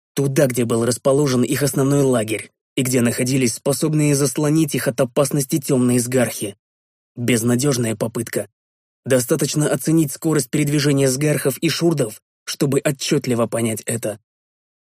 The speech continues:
Сгархи поравнялись с пригорком и, не обратив ни малейшего внимания на наши чётко различимые на белом фоне фигуры,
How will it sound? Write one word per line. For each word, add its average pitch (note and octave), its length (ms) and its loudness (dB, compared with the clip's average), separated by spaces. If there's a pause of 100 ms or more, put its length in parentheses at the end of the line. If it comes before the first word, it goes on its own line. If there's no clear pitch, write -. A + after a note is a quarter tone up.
Сгархи B2 480 0
поравнялись B2+ 480 2
с - 40 -10
пригорком C3+ 720 0
и, C3+ 80 -2
не D3 120 2
обратив D3+ 380 2
ни D3 60 2
малейшего D3 420 2
внимания C#3+ 480 2
на B2+ 100 0
наши C#3+ 260 0
чётко D3+ 360 -2
различимые C#3+ 580 0
на C3+ 100 2
белом C#3 300 2
фоне C#3+ 320 0
фигуры, C3 540 0